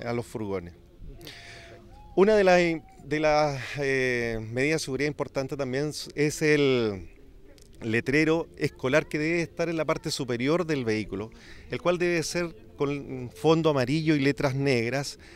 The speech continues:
y decir la palabra escolares. Asimismo, cada furgón debe contar con una wincha reflectante de color amarillo en los costados y en la parte posterior.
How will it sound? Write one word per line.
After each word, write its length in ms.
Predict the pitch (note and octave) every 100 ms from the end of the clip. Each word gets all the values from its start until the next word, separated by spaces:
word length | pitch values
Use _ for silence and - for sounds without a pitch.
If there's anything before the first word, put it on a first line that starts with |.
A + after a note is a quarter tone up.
| -
y 60 | B2
decir 320 | C3+ - E3
la 100 | E3+
palabra 440 | D3+ D3+ D#3+ D#3
escolares. 800 | E3 C#3 C3+ C#3 G#2 F2+ F2+ - - - - - - - E3 -
Asimismo, 600 | D3 G3 G#3+ F#3+ D#3 G3 - - - - - - - - - - -
cada 260 | F#3 G#3+ G#3
furgón 520 | G#3 E3+ E3 F3 - -
debe 260 | F#3 G3
contar 600 | F#3 D#3+ - F#3 F#3+ F#3+ -
con 180 | E3+ E3+
una 300 | E3+ F3 -
wincha 420 | C#3 F3+ F3+ F#3
reflectante 920 | F3+ D3+ C3+ - G3+ E3 C3 C3 C3+ - - - - - A#2
de 100 | A#2
color 220 | B2+ C3
amarillo 600 | C3+ D3+ F#3 C#3 A#2+ C#3 - - - -
en 120 | C#3+
los 120 | D3+ D3
costados 480 | D3 - F3 F#3
y 60 | F3
en 80 | D#3+
la 60 |
parte 260 | D3+ D3+ E3+
posterior. 420 | D3 - D#3+ B2+